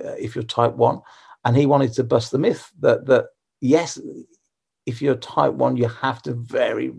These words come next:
be, you know, religious about measuring your insulin if you're going to do fasting, but it is still possible. Uh, and he did it, uh, and, uh, and so did John Furness,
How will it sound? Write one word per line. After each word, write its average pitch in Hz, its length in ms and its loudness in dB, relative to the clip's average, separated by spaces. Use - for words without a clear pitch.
be, 117 240 -6
you 120 100 -4
know, 120 80 4
religious 131 520 6
about - 220 -2
measuring 120 460 2
your 113 140 4
insulin 127 680 0
if 110 100 -6
you're 117 120 -2
going 113 240 0
to 113 100 -8
do 113 180 -2
fasting, 127 460 -4
but 139 140 2
it 135 80 2
is 131 180 2
still 123 220 0
possible. 123 580 -4
Uh, 131 320 2
and 139 120 0
he 190 100 4
did 392 240 4
it, - 140 2
uh, 120 300 0
and, 123 340 -2
uh, 123 320 4
and 117 140 -4
so 131 140 4
did 117 100 -2
John 120 200 2
Furness, 120 600 0